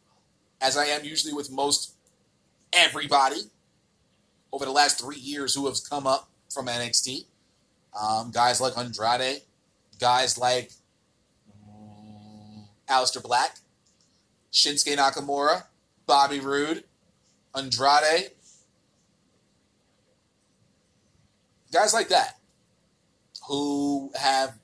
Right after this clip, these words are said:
made their way up to the main roster, and unfortunately, not good. Especially Shinsuke. They did Shinsuke so fucking dirty.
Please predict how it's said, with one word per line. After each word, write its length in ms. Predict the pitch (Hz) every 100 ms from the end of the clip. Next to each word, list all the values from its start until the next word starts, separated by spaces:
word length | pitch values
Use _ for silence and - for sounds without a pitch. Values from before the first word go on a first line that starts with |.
| _ -
made 260 | 180 220
their 160 | 220 190
way 220 | 196 185
up 200 | 175 175
to 120 | -
the 120 | 190 170
main 200 | 170 165
roster, 640 | 165 170 - 175 170 - _ - - - _ -
and 80 | 127
unfortunately, 840 | 127 180 208 175 170 156 151 143 123 - - - _ _ _ _ _ -
not 280 | 131 143 -
good. 220 | 120 98 _ _ _ _ _ _ _ _ _ _ _ _ -
Especially 400 | 139 185 156 135
Shinsuke. 460 | 139 117 - 101
They 140 | 117 143
did 240 | 117 -
Shinsuke 440 | - 127 - 101 87
so 380 | - - 131
fucking 280 | - 101 98 95
dirty. 360 | 92 90 _